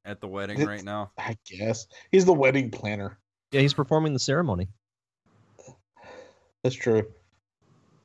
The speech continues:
Speaker 2: I mean, what denomination is that?
Speaker 1: Hmm, I don't know.
Speaker 3: Um, Greek Orthodox.
Speaker 2: <laughs>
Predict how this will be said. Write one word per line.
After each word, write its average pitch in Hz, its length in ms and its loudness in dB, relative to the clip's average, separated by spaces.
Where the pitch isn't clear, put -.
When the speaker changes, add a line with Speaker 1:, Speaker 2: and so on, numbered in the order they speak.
Speaker 2:
I - 100 4
mean, 139 220 4
what 185 220 6
denomination 147 760 6
is 117 140 -4
that? 98 280 -4
Speaker 1:
Hmm, 110 240 -14
I 67 60 -18
don't 76 180 -16
know. 117 500 -12
Speaker 3:
Um, 135 500 4
Greek 127 280 4
Orthodox. 139 600 2
Speaker 2:
<laughs> - 80 2